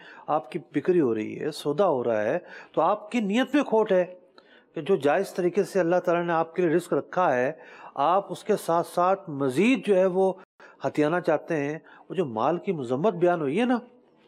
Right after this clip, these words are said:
قرآن و حدیث میں، مطلب مطلق مذمت نہیں ہوتی مال کی، مال تو ایک ضرورت ہے، مال نہ ہو تو کپڑے کیسے پہنیں گے، عبادت کیسے کریں گے، نماز کیسے پڑھیں گے؟ وہ جو مذمت بیان ہوئی ہے جس مال کی، اس کی پھر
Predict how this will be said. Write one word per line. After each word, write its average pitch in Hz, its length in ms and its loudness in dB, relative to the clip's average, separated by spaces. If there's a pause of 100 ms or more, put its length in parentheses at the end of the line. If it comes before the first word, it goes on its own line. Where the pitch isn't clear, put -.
(200)
قرآن 170 180 0
و 190 40 2
حدیث 147 280 -2
میں، 139 160 -8 (600)
مطلب - 160 -8 (840)
مطلق 214 440 0
مذمت 180 420 -2
نہیں 226 140 -2
ہوتی 190 200 0
مال 143 220 0
کی، 113 220 -8 (460)
مال 117 180 -2
تو 170 140 -2
ایک 170 100 2
ضرورت 196 400 2
ہے، 196 140 2 (1000)
مال 143 280 0
نہ 196 120 2
ہو 196 80 2
تو 196 120 -2
کپڑے 190 300 0
کیسے 214 220 2
پہنیں 180 300 0
گے، 175 140 2
عبادت 170 360 2
کیسے 202 220 -2
کریں 190 300 0
گے، 175 160 -2 (320)
نماز 180 280 0
کیسے 208 240 -2
پڑھیں 185 280 0
گے؟ 170 140 0 (1400)
وہ 185 80 2
جو 214 140 2
مذمت 170 500 0
بیان 196 320 0
ہوئی 190 160 0
ہے 180 60 0
جس 170 200 -6
مال 151 240 0
کی، 190 340 -2
اس - 140 -12
کی 196 120 -10
پھر - 140 -12